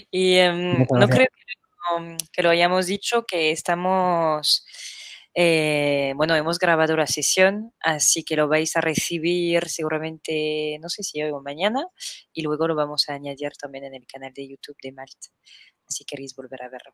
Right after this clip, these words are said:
Speaker 1: Ah, mira, tienes una pregunta de Jesús. ¿Tienes alguna recomendación
Speaker 2: Bueno.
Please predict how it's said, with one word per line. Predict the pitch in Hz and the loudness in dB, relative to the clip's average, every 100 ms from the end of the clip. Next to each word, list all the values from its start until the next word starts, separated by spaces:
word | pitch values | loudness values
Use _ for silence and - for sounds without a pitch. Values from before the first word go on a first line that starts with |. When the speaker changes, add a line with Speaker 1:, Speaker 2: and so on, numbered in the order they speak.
| _ | _
Speaker 1:
Ah, | 160 | -2
mira, | 165 151 | 2 0
tienes | - 170 - | 0 -2 0
una | 185 | 2
pregunta | 180 175 175 170 | 2 0 2 2
de | 160 | 2
Jesús. | 160 151 156 - - - _ _ - - | 0 -4 -2 0 0 -2 _ _ -12 -6
¿Tienes | 165 170 | -2 -2
alguna | 165 165 | 2 2
recomendación | 160 165 160 156 - 160 | 0 -2 -4 -4 -6 2
Speaker 2:
Bueno. | 147 165 196 | 8 12 12